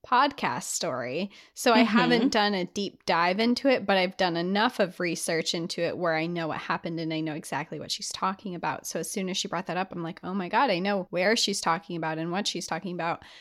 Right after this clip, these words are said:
Speaker 1: That's just, oh my God. Wow.
Speaker 2: Mm-hmm. So Allison sent this in, I think, like, a month ago or so, and I almost went up there to do this trail just because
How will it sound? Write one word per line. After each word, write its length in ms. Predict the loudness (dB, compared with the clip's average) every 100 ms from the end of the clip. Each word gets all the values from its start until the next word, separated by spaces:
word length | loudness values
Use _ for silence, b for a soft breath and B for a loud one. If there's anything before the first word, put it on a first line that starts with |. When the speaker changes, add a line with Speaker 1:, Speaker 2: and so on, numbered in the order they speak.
| B B B
Speaker 1:
That's 640 | -4 2 4 2 0 -6 -4
just, 540 | 0 0 -2 -6 -8 -12 -8
oh 200 | -4 -4
my 220 | -4 -8
God. 440 | -8 -8 -6 -8 -10 _ _ _ -4
Wow. 360 | 0 0 2
Speaker 2:
Mm-hmm. 380 | 0 0 -2 -4 -8 -2
So 200 | 4 4
Allison 580 | 6 4 2 2 2
sent 260 | 2 0 2
this 220 | 2 2
in, 400 | 2 4 4 0 -4 _ _ _
I 80 | -8
think, 280 | -4 -2 0
like, 140 | 2
a 80 | 4
month 320 | 2 2 0
ago 320 | -2 2 4 6
or 160 | 4
so, 500 | 2 4 6 6 4 0 B B -2
and 540 | 4 6 6 2 0 -6 _ _ 0
I 260 | 2 2 0
almost 560 | 2 4 4 2 0 0
went 180 | 2 2
up 160 | 0 -2
there 380 | -2 0 -2 -4 _ _ _ -2
to 120 | 0
do 220 | 4 4
this 360 | 4 2 0 -4
trail 240 | 0 0 -2 0
just 240 | 2 2
because 280 | 0 0 2